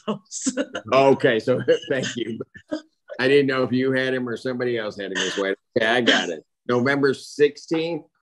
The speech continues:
Speaker 1: Yes.
Speaker 2: All right, then let me set this in person November fifteenth, if that gives the people enough time. Two thousand twenty-two,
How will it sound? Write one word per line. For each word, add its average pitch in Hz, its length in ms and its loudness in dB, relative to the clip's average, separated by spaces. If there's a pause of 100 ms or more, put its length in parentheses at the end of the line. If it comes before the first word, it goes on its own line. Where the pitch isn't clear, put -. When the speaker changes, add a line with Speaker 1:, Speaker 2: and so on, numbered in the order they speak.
(120)
Speaker 1:
Yes. - 420 -2 (840)
Speaker 2:
All 98 160 -4
right, 67 240 -6 (120)
then 107 300 0
let 123 140 2
me 139 120 2
set 127 280 0
this 113 280 0
in 123 280 -2
person 104 500 -2
November 101 640 -2 (560)
fifteenth, 113 680 2
if 90 140 -4
that 95 220 -4
gives 92 240 -6
the - 60 -12
people 90 380 2
enough 85 320 -4
time. 80 460 -2 (400)
Two 110 180 6
thousand 107 400 4
twenty-two, 95 720 0